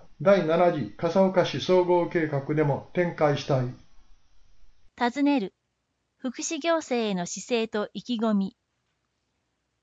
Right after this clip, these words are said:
Speaker 2: 福祉行政は日常生活に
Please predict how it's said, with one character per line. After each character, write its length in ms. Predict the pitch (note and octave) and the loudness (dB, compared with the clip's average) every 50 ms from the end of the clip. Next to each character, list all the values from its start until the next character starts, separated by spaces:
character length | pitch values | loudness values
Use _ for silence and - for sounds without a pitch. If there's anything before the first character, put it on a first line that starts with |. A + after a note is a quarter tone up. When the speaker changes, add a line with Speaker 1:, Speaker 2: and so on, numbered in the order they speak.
| _ _ _ _ | _ _ _ _
Speaker 2:
福 220 | - B3+ - - | -10 -8 -6 -6
祉 180 | D#4 - D#4+ C#4+ | -6 -6 -4 -2
行 140 | C#4+ D#4 | 0 0
政 340 | D4+ C#4 - - G#3 G3+ F#3 | 0 -2 -2 -4 -6 -4 -4
は 160 | F3 F3 F3 - _ _ _ | -6 -6 -8 -12 _ _ _
日 260 | A3+ A3+ - - C4+ | -4 -2 -2 -4 -2
常 180 | B3+ D4+ D4+ D4+ | 0 0 0 0
生 240 | - - D#4 D4 B3+ | 0 -2 -4 -2 -2
活 240 | A#3+ A#3 - - | -4 -6 -4 -4
に 120 | G3 F#3+ | -4 -4